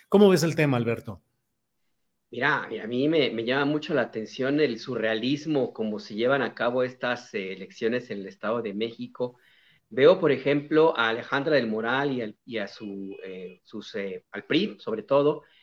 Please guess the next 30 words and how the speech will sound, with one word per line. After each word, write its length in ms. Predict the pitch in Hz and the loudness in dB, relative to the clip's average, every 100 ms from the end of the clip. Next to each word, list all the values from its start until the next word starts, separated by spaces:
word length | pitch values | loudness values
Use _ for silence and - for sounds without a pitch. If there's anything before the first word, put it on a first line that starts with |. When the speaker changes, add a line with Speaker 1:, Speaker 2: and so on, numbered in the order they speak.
| _ - | _ -8
Speaker 2:
que 120 | 139 | -6
se 220 | 113 117 - | -4 -6 0
queja 340 | 151 151 160 | 0 4 2
de 240 | 135 113 | 2 -2
que 240 | - 110 101 | -4 -6 -2
llegan, 500 | 123 131 143 127 - _ _ | -2 2 2 0 -4 _ _
em, 500 | 113 107 104 104 104 - | -4 -4 -2 -6 -8 -8
enviados 460 | 110 127 147 139 | 0 4 4 4
de 60 | 135 | 0
otros 280 | 135 151 - | 0 -2 -4
esta-, 240 | - - | -10 -8
de 100 | 117 | -6
otras 280 | 117 147 - | -2 -2 -2
entidades 720 | 107 - 107 120 135 131 131 | -8 -6 -2 0 0 -2 -2
a 240 | 101 98 | -2 -2
apoyar 540 | 95 104 - 107 117 131 | -4 -6 -8 -4 0 2
a, 140 | 123 | 0
a 260 | - 95 98 | -2 -8 -8
la 140 | 98 | -8
maestra 340 | 98 110 - 131 | -8 -8 -4 -2
Delfina 340 | 107 120 123 | -2 -2 -2
Gómez 500 | 120 120 120 143 - _ _ _ | 0 0 -2 -4 -8 _ _ _
para 160 | - 104 | -10 -10
hacer 160 | 113 | -6
mapachismo. 640 | 123 131 104 104 120 123 127 | -2 -2 -4 -6 -8 -6 -4
Dice, 340 | 113 113 120 | -4 -8 -10
"Yo 140 | 104 113 | -6 -2
no 260 | 143 117 | -2 -4
puedo 220 | - 110 | -6 -2
olvidar 460 | 131 127 104 120 - | -2 -2 -2 -4 -4